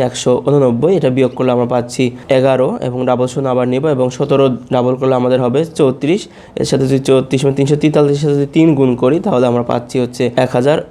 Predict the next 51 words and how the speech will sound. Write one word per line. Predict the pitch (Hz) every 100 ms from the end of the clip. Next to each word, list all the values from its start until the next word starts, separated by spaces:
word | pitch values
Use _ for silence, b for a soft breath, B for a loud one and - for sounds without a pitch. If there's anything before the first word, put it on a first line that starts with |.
| 143
ঊনত্রিশ, | 139 135 117 113 - 147
যেটা | - 127
বিয়োগ | 139 143 139
করলে | 139 131
পাবো | 123 127
হচ্ছে, | 123 123 170 - - 147
আচ্ছা, | 147
এটাও | 147 175 160
বেশি | 151 165
আর | 147
দরকার | 131 143
নেই, | 170 139
ওয়ান | 131
পয়েন্ট | 135 135
সেভেন | 139 131
থ্রি | 131 147
পেয়ে | 151 139
গেছি। | 139 180 - -
তাহলে | 151 147 - - 139
একটা | 170 151
পেয়েছি | 160 156
আমরা | 170 165
কত, | 170 151
ওয়ান | 147 160
পয়েন্ট | 165 196 -
ফোর | 143 147
ওয়ান | 151
ফোর | 185 170
এবং | 147
আরেকটা | 131 131 135
পেয়েছি | 139 139
হচ্ছে | 151 147
ওয়ান | 131 143
পয়েন্ট | 147 185 -
সেভেন | 139 127
থ্রি। | 131
তাহলে | 131 139
এই |
দুটার | 139 147
মাঝামাঝি | 135 160 165 165 156
সংখ্যা | 139
হচ্ছে | 151 156
ওয়ান | 131 131
পয়েন্ট | 135 131
ফাইভ। | 117 - - B -
তো | 135
এটা | 135 156
হচ্ছে | 160 160
এই |
প্রশ্নের | 120 - 113
উত্তর। | -